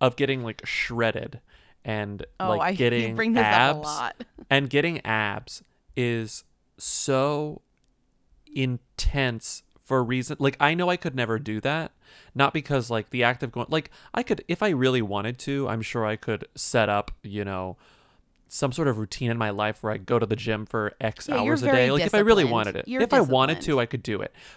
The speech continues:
Speaker 1: But the thing that makes me realize I could never actually get the shredded body is because you have to change your entire diet around.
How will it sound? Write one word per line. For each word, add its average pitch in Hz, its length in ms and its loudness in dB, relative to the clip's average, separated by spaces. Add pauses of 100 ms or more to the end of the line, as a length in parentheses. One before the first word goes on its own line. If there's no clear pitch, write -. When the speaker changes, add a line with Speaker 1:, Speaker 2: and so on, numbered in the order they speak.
(100)
Speaker 1:
But 156 160 4
the 160 80 0
thing 165 400 -2
that 196 180 -2
makes 117 400 -4
me 127 100 -4
realize 110 360 0
I 110 80 -4
could 110 200 -8
never 101 540 -4 (140)
actually 104 460 -2
get - 300 -6
the 117 80 -2
shredded 104 400 -4
body 107 380 -2
is 131 160 -6
because 127 260 -8
you 113 60 -8
have 117 180 -8
to 123 80 -6
change 127 360 -4
your 120 80 -2
entire 113 480 -2
diet 98 260 -4
around. - 280 -12